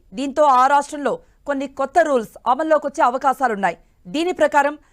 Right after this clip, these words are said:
లివ్ ఇన్ రిలేషన్‌షిప్‌లో ఉండాలనుకుంటున్న జంటలు ఇకపై రాష్ట్ర ప్రభుత్వ అధికారిక పోర్టల్లో తప్పనిసరిగా రిజిస్ట్రేషన్ చేసుకోవాల్సి ఉంటుందంటున్నారు. లివ్ ఇన్ రిలేషన్‌లో ఉంటూ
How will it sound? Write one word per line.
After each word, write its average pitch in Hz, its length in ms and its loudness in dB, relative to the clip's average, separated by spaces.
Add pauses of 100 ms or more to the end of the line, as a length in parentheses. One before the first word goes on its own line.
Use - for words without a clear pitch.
(160)
లివ్ 277 220 -4
ఇన్ 311 140 -2
రిలేషన్‌షిప్‌లో 294 680 0
ఉండాలనుకుంటున్న 285 760 -2
జంటలు 240 400 0 (300)
ఇకపై 294 380 0
రాష్ట్ర 277 320 0
ప్రభుత్వ 277 380 0
అధికారిక 269 500 0
పోర్టల్లో 269 460 2 (360)
తప్పనిసరిగా 294 640 0
రిజిస్ట్రేషన్ 269 640 -6
చేసుకోవాల్సి 254 560 0
ఉంటుందంటున్నారు. 196 580 -2 (920)
లివ్ 285 180 2
ఇన్ 302 140 2
రిలేషన్‌లో 294 440 2
ఉంటూ 285 280 -4